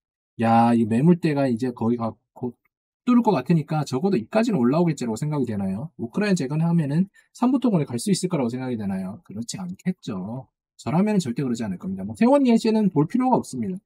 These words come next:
왜냐면 이미 거래 정지가 되어 있기 때문이죠. 세원 이엔씨는 그만큼 한계 기업이었던 회사다. 자, 강원에너지 주가를 갖다가 여기서부터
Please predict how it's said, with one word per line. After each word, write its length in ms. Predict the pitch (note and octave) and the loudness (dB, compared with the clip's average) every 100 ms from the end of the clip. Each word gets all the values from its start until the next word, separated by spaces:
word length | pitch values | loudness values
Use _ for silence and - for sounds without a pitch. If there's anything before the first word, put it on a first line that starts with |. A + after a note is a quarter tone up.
| _ _ | _ _
왜냐면 380 | A#2 B2 C#3 C3+ | -4 -2 0 0
이미 320 | C3+ D#3+ F#3 _ _ _ _ _ _ _ _ | 2 4 4 _ _ _ _ _ _ _ _
거래 300 | A#2 C#3 C3+ | 4 6 6
정지가 560 | B2 G2+ A#2 C3+ F#3+ - | 2 0 -2 0 -2 -4
되어 160 | - G#2 | -6 -6
있기 180 | F#2+ - | -6 -8
때문이죠. 520 | - A#2+ F#2+ F#2+ A#2 | -6 -8 -6 -8 -8
세원 240 | D3+ C3+ | -8 -6
이엔씨는 500 | B2+ A#2+ A#2+ A2+ C#3 E3 _ _ | -4 -6 -6 -6 -6 -8 _ _
그만큼 460 | - D#3 F#3 G3 F#3 | 0 2 4 6 4
한계 320 | G3 A3 A3+ | 4 2 4
기업이었던 520 | G3+ C3+ G#2+ F#2 G#2 | 4 2 0 -4 -6
회사다. 460 | D3 F3 D#3 G#2 E3+ _ | -2 -2 -2 -4 -10 _
자, 100 | - | -10
강원에너지 720 | B2 C3 E3 D#3+ C3 G#2+ D3 - _ _ | -4 2 4 4 2 0 -2 -4 _ _
주가를 460 | - - F3+ E3 | -12 2 6 6
갖다가 580 | C3+ B2 C3+ C#3 E3 F#3 _ - | 4 0 -2 2 2 2 _ -4
여기서부터 720 | A#2 D3+ C#3+ A#2+ - B2 E3+ | 2 4 2 -2 -2 -4 -4